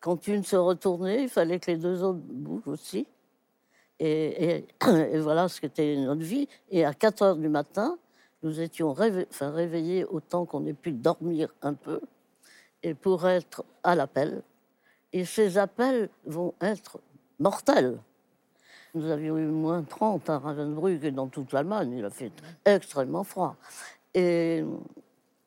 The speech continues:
nous étions jetés dehors, en colonne,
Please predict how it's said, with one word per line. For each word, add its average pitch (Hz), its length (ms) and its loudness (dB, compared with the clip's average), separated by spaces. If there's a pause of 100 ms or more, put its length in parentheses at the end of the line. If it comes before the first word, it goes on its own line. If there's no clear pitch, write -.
(480)
nous 151 220 0
étions 147 460 0 (340)
jetés 185 400 4
dehors, 143 500 0 (1300)
en 151 120 0
colonne, 160 520 0